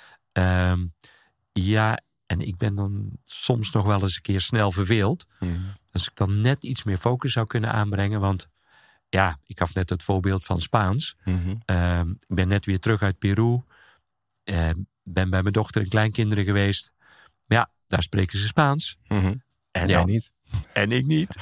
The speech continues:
Speaker 2: <laughs>
Speaker 1: Ik denk, shit, inderdaad. Als ik nou tien jaar geleden was begonnen met een kwartiertje Spaans per dag. Ach man, dan had ik gewoon hele gesprekken kunnen voeren.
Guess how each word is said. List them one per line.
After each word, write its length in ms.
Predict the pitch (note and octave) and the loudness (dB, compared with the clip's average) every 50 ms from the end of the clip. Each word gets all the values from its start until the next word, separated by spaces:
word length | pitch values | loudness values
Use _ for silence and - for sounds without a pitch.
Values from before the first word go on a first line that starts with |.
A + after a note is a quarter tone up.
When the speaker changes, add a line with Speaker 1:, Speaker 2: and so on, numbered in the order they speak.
| - - - | -16 -4 -2
Speaker 2:
<laughs> 240 | A2 G#2 - - | 0 0 0 -4
Speaker 1:
Ik 80 | - E3+ | -4 -2
denk, 160 | F3 F3+ - A2+ A2 - - _ - | -2 -2 -2 -4 -8 -10 -14 _ -20
shit, 420 | - - - C4+ A3+ G#3 - - - _ | -20 -6 -2 0 0 0 -2 -6 -4 _
inderdaad. 540 | B2+ B2 A#2+ A#2+ A2+ B2 C3+ A#2 F#2+ F2+ - | 0 2 2 2 2 2 2 2 0 0 -2
Als 120 | - G2+ | -4 -4
ik 80 | G2 - | -2 -2
nou 140 | G#2+ G2+ - _ | -2 -2 -2 _
tien 240 | - - D3+ C#3+ C3+ | -2 -2 0 0 2
jaar 200 | B2+ A#2 A2 G#2 | 2 2 2 0
geleden 340 | G2 G#2 G#2 G#2+ G#2+ A2 G2 | 0 0 0 0 0 0 0
was 160 | G2+ G2 F2 | 0 0 0
begonnen 540 | G2+ G2+ F#2 A#2 A#2+ A2+ G2+ F2+ E2+ E2 - _ _ _ _ _ _ _ _ _ _ | 0 0 2 2 2 2 0 0 -2 -2 -6 _ _ _ _ _ _ _ _ _ _
met 240 | G2+ G2+ G2 - | 0 0 0 0
een 80 | G#2 G#2+ | -2 -2
kwartiertje 460 | - G#2+ G2 - C3 B2+ A#2+ - - G#2 | -2 -2 -2 0 -2 -2 -2 -2 -6 -2
Spaans 340 | - - A2+ G#2+ G2+ F#2+ - | 0 0 2 2 0 -2 -2
per 120 | - G2+ | -2 0
dag. 340 | G2 A#2+ B2 G#2 F#2 - - - _ _ _ _ _ _ _ _ _ _ _ _ _ | 2 2 2 2 -2 -4 -10 -18 _ _ _ _ _ _ _ _ _ _ _ _ _
Ach 320 | - A2+ A#2 G#2 - - | 0 2 2 0 -2 -4
man, 320 | F2 F2 E2+ D#2+ D#2 D2+ D#2+ - _ | -4 -2 -2 -2 -4 -8 -10 -16 _
dan 140 | _ - F2+ | _ -2 0
had 160 | F#2 F2+ F2+ | 0 0 0
ik 80 | F#2+ - | -2 -4
gewoon 400 | - - G2 F#2+ F#2+ F#2+ F#2+ F#2 | -4 -2 -2 0 0 0 0 -2
hele 300 | F2+ F#2 G#2 B2 B2 A2+ | -2 0 0 0 -2 -2
gesprekken 400 | G2 F#2 - - A#2+ A#2+ - G#2 | -4 -4 -4 -2 -4 -4 -4 -6
kunnen 220 | F2+ - F2+ F2 E2 | -4 -2 -2 -2 -2
voeren. 440 | D#2 F#2+ F#2 F#2 F2+ A#2+ D3+ E3+ | 0 0 0 0 0 0 -2 -4